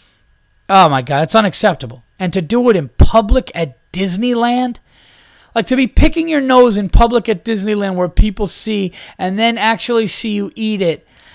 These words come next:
and then you're just online, you know, reminds me of that pilot voice that I just did, like, picks his nose, eats it, and he's just, like, holding his girl's hand to go on a Ferris wheel. "Come here, baby, let me give you a kiss." Ugh, fucking gross.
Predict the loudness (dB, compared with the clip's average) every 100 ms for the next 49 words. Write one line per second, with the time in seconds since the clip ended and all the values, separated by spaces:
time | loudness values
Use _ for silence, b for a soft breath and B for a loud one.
0 | b -8 -6 -4 -4 -4 -4 -2 2 2
1 | 0 0 0 0 -2 -6 -12 _ _ _
2 | _ _ _ _ _ _ -6 -2 0 0
3 | -2 -8 _ -8 0 2 2 0 0 2
4 | 0 0 4 4 6 2 -2 -2 -2 -2
5 | -4 -4 -4 -4 -8 -6 -8 -6 -4 2
6 | 2 0 -6 -4 0 2 0 -2 -6 -4
7 | -4 -6 -6 -8 -8 -6 -8 -2 0 0
8 | -2 -6 -4 -4 -4 -4 -2 -2 -4 -4
9 | -4 -4 -4 -4 -6 B B -2 -2 0
10 | -2 -2 -2 -4 0 0 0 -4 -6 -4
11 | 2 6 6 2 _ _ -2 -2 -2 -14
12 | -6 0 2 2 -4 -18